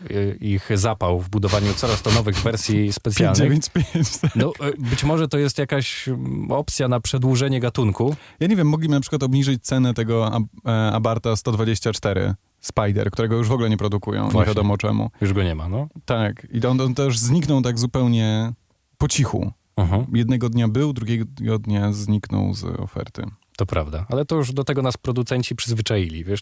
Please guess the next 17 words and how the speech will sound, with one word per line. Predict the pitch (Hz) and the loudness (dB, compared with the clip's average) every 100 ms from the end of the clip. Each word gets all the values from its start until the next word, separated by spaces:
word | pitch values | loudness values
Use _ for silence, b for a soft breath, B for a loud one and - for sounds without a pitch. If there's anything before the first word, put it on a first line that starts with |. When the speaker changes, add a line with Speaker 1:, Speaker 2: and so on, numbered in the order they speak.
| - | -4
Speaker 1:
czasem | 127 139 120 | -4 -2 -2
jest | 113 - | -2 -4
chyba | 117 117 | -4 -2
taki | 107 117 | -2 0
model, | 123 120 | 0 0
który | 110 113 107 | -2 -4 -2
po | 110 | 0
prostu | 117 131 | 0 4
Speaker 2:
Coś | 123 | 4
Speaker 1:
musi | 127 143 | 4 4
Speaker 2:
jest, | 139 | 4
a | 120 | 2
Speaker 1:
zniknąć. | 139 127 143 | 2 2 2
Speaker 2:
później | 120 139 135 | 4 2 2
tego | 147 127 117 | 0 2 4
nie | 127 143 135 | 4 4 2
ma. | 139 135 | 0 -2